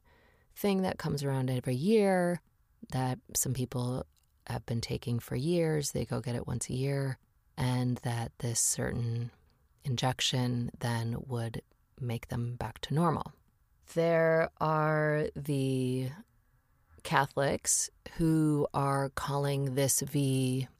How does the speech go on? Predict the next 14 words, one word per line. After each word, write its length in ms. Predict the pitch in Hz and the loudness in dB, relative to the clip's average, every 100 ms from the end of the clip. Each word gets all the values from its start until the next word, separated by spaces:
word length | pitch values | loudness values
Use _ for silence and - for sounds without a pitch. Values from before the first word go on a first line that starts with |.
| _ - | _ -2
and 460 | 131 127 127 127 - | 0 2 0 0 -2
other 520 | 139 139 135 131 131 - _ - | 0 0 0 0 -2 -6 _ -12
things 580 | - 143 139 131 131 | -2 0 2 0 0
that 340 | - 127 127 - - | 0 0 0 -4 -4
is 420 | 127 127 123 - - | -2 0 0 -2 -2
in 360 | 127 127 131 | -2 0 0
the, 500 | 127 127 127 123 123 - _ _ _ _ | 0 -2 -2 -2 -4 -10 _ _ _ _
what 420 | 156 131 127 - - | -4 0 0 -4 -2
some 380 | - - 135 131 | 2 2 2 0
might 260 | 127 131 - | 0 -2 -6
call 280 | - 127 127 | -2 0 0
the 140 | 135 | -2
conspiracy 960 | - 127 - - 147 143 143 127 - 127 | -2 -2 0 0 0 2 4 2 2 0
group 380 | 131 127 135 | 0 0 0